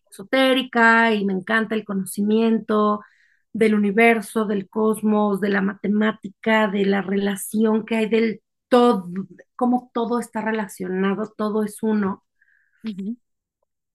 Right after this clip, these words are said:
Speaker 1: Y ya conocía yo la numerología pitagórica, pero conocí otro tipo de numerología muy hermosa,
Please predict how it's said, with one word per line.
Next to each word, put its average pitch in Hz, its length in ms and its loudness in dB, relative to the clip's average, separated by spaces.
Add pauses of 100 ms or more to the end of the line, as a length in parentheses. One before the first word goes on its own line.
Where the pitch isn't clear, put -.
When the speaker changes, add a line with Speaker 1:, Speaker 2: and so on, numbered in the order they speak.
(100)
Speaker 1:
Y 277 840 8 (2500)
ya 247 300 2
conocía 302 380 2
yo 247 120 0
la 254 100 0
numerología 196 640 -4
pitagórica, 180 840 -6 (1160)
pero 247 300 6
conocí 240 460 2
otro 262 240 -4
tipo - 220 -4
de 240 100 0
numerología 190 800 -2 (840)
muy 196 540 -2
hermosa, 185 380 -18